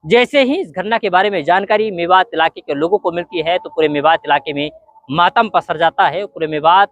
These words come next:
इलाके के लोग इस पूरे मामले में दुख प्रकट करते हैं। वहीं आपको ये भी बता दें कि मृतक रुखसिना के जो देवर हैं नौमान,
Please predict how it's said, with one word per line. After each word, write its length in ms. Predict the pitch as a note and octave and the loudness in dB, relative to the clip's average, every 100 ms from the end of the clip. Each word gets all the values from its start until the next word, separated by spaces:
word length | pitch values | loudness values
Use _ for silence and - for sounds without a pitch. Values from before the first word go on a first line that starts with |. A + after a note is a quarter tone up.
| - | 0
इलाके 280 | D3 D3+ C#3 | -2 -2 -8
के 120 | C3 | -8
लोग 320 | C3+ F3 F#3 _ _ _ | -4 -4 -4 _ _ _
इस 160 | A#3+ - - | -2 -2 2
पूरे 180 | G#3 D#3 | 4 4
मामले 340 | D3+ E3 F#3 | 2 2 0
में 180 | D#3+ F#3+ _ _ _ | -2 -6 _ _ _
दुख 280 | C3 G#3 - | -4 -4 0
प्रकट 300 | D3 - A#2 | -2 0 -2
करते 320 | - B2 D3 B2 | -4 -4 -2 -2
हैं। 180 | A#2 - - - - - - E3 | -4 -12 -20 -20 -20 -20 -6 0
वहीं 140 | A3+ | 2
आपको 300 | A#3 A3 A#3+ | 2 2 2
ये 160 | G3 A3 | 4 4
भी 80 | C4 | 4
बता 260 | B3 G#3+ | 2 2
दें 260 | G3 G#3+ A#3+ - - - - | 4 2 2 -2 -20 -20 -4
कि 220 | A#3 B3 A3 - - - - | 0 0 -2 -10 -18 -18 -6
मृतक 420 | E3 A3+ A#3 C4 A3 | 2 2 2 0 2
रुखसिना 460 | G3+ - G#3+ A#3+ | 2 0 -2 0
के 140 | B3+ A#3+ | 2 2
जो 120 | F#3 | 2
देवर 340 | D#3 F#3+ A#3+ | 2 2 4
हैं 140 | G3+ G#3 | 2 -2
नौमान, 460 | F#3+ F#3+ G#3 A3+ | 0 2 2 2